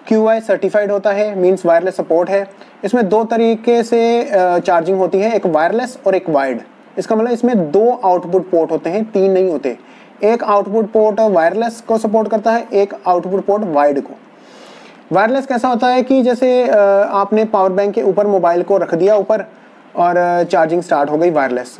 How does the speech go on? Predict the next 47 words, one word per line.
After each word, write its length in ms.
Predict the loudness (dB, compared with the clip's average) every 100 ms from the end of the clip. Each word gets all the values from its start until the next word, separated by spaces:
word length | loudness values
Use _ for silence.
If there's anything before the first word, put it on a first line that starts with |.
| -4
और 120 | 0
वो 120 | 0
उसकी 200 | 0 -2
स्पीड 300 | -2 0 0
कितनी 220 | 0 0 0
होती 160 | 0
है? 140 | 0 -2
टेन 340 | -2 0 0
वाट 300 | 0 0 0
फास्ट 320 | -2 -2 0
चार्जिंग 300 | -2 0 0
होती 180 | 0 0
है 100 | 0
वायरलेस। 540 | 0 -2 -4 -8 -18 -20 -20 -8 -2
और 100 | 0
जो 100 | 0
वायर्ड 300 | 0 0 0
होती 200 | 0 2
है 100 | 2
वो 100 | 2
आगे 440 | 0 0 0 0
को, 320 | 0 2 2
अ, 60 | -2 -2 2 2 0
एक 240 | -2 -2
आउटपुट 440 | 2 0 0 -2 0
पोर्ट 200 | 0 0
होता 180 | 0 0
है, 240 | 0 0
यूएसबी 400 | 2 2 0 -2
ए 240 | 0 0
पोर्ट, 280 | 2 0 0 -6 -20 -20 -20 -8 -6
उसमें 320 | 0 0 2
आप 300 | 0 0 2 2 2
वायर्ड 320 | 2 0 0 0
चार्जिंग 360 | 0 0 0
कर 80 | -2
सकते 260 | -2 -2 0
हो 60 |
और 80 | 0
उसकी 220 | 0 -2
स्पीड 380 | -2 0 0 -2 0
एटीन 360 | 0 2 0 2
वाट 300 | 2 0 -2
फास्ट 300 | -2 -2 0
चार्जिंग 320 | -2 -2 -6
होती 200 | -8 -10
है। 260 | -12 -18